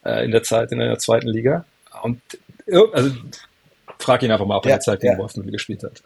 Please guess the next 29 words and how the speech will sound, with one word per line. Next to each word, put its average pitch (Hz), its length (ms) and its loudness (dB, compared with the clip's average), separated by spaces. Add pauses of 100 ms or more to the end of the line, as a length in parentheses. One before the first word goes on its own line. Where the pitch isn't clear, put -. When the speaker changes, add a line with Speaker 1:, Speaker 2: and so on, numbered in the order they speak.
Speaker 1:
Also 113 140 -2
Speaker 2:
Äh, 147 40 8
Speaker 1:
mich 143 140 6
würd's 151 160 4
Speaker 2:
das, 156 80 2
Speaker 1:
keiner 139 180 8
erinnern, 143 360 6
Speaker 2:
das 123 120 4
Speaker 1:
weil 113 60 4
Speaker 2:
findet 110 180 4
Speaker 1:
ich - 60 0
hab 135 80 8
Speaker 2:
er 123 40 0
Speaker 1:
im 123 80 8
Speaker 2:
raus. 113 100 6
Speaker 1:
letzten 120 260 2
Speaker 2:
Das 123 80 4
Speaker 1:
Jahr 117 100 6
Speaker 2:
findet 135 160 -2
Speaker 1:
viel 123 80 4
Speaker 2:
er 117 60 2
raus. 110 120 0
Speaker 1:
gespielt. 117 260 -8
Speaker 2:
Ich, 131 40 -8
ich 127 120 -10
frag 120 240 0
ihn 110 80 -8
mal. 104 200 -10 (160)
Speaker 1:
<laughs> - 1160 0